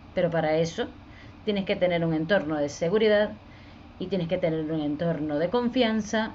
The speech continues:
en el que sepas que puedes hacer esto y puedes tomar esas decisiones y tomar esa responsabilidad sin que vayan a causar un perjuicio en tu contra o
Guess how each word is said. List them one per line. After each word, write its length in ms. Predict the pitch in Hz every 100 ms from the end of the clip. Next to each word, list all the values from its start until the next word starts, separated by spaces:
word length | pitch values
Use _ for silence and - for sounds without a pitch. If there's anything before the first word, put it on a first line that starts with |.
| -
en 140 | 190 175
el 140 | 160
que 120 | 165
sepas 600 | 160 220 220 - - - -
que 100 | 175
puedes 260 | 170 170 170
hacer 280 | 190 208 208
esto 240 | 196 160
y 60 | 135
puedes 300 | 151 165 160
tomar 380 | 180 196 180 -
esas 240 | - 151
decisiones 480 | 165 165 202 190 170
y 60 | 160
tomar 280 | 139 143
esa 180 | 175 180
responsabilidad 720 | 185 - 190 185 180 175 180 - - - - - -
sin 380 | - - 254 233
que 260 | 233 233 - - - - 185 185
vayan 400 | 196 190 180 165
a 120 | 160
causar 280 | 165 185 180
un 120 | 180
perjuicio 320 | 190 196 220
en 80 | 208
tu 100 | 208
contra 400 | 214 214 233 - -
o 220 | 202 180